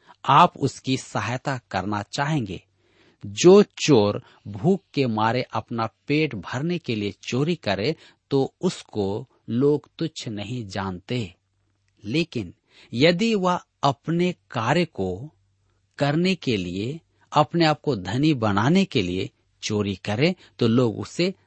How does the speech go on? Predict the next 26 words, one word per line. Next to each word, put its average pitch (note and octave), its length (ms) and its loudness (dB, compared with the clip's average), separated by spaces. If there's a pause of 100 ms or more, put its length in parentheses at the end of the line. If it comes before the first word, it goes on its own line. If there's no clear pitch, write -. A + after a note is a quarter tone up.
(140)
दंड A2+ 440 -4
देंगे। F#2+ 580 -10 (540)
इतना G3 260 0
ही D#3 140 2
नहीं, A2 380 -6 (440)
हमारे F3 340 0
पारिवारिक B2+ 600 0
जीवन D#3 460 -4
के - 180 -8
साथ A2 360 -4 (100)
भी A#2+ 260 -4
ऐसा G#2 300 -4
ही G2 380 -6
है। A#2 340 -2 (400)
आपकी A#2+ 380 0
पत्नी E3+ 500 -2
है F#2+ 280 -10 (360)
और E3 280 6
आप E3 300 4
दूसरी D3 560 -4
स्त्री D3+ 280 -6
के B2+ 180 -8
साथ B2 320 -6 (100)
संबंध G#2+ 480 -4
रखते B2 360 -2
हैं, C#3+ 220 -2